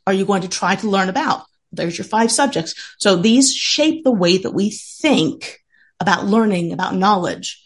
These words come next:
Explicit, implicit. Our third one then is hidden curriculum. Ooh, how is that different than implicit? Well, where implicit curriculum unconsciously shapes the thoughts of students, hidden curriculum seeks to shape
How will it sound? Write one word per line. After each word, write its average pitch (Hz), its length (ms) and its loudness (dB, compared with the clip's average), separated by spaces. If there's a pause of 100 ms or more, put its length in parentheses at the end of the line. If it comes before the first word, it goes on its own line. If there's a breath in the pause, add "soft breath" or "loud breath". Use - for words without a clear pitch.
(1600 soft breath)
Explicit, 185 720 -2
implicit. 185 440 0
Our 190 80 2
third 233 260 2
one 220 160 6
then 175 220 0
is 233 340 -2 (360)
hidden 175 720 -2 (160)
curriculum. 170 760 -2
Ooh, 170 260 4
how 247 180 2
is 277 80 4
that 196 240 0
different 226 400 2
than 175 180 0
implicit? - 640 2 (480 loud breath)
Well, 196 320 4
where 233 200 4
implicit 269 600 4
curriculum 165 640 -2
unconsciously 185 800 0
shapes 160 400 -4
the - 200 -10 (240)
thoughts - 360 -2
of 160 120 -4
students, - 640 -2 (360 soft breath)
hidden 392 260 -2
curriculum 240 440 2
seeks - 420 -4
to 240 80 -2
shape 180 380 -2